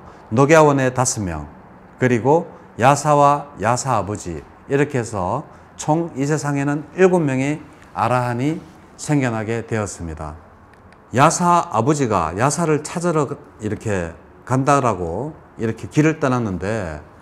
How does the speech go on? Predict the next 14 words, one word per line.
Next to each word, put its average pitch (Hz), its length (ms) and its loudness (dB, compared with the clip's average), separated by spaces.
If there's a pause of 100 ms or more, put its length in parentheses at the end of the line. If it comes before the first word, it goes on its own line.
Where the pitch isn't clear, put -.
(400)
야사 160 320 4
아버지조차 151 640 2
돌아오지 120 380 2
않으니까 92 760 -4 (500)
이제 110 540 0
야사 151 540 4
어머니와 107 720 2 (280)
야사의 113 560 0
처가 135 540 0 (480)
야사 135 380 6
아버지와 117 680 4
야사를 123 400 0
찾으러 156 400 -2
이제 95 240 -2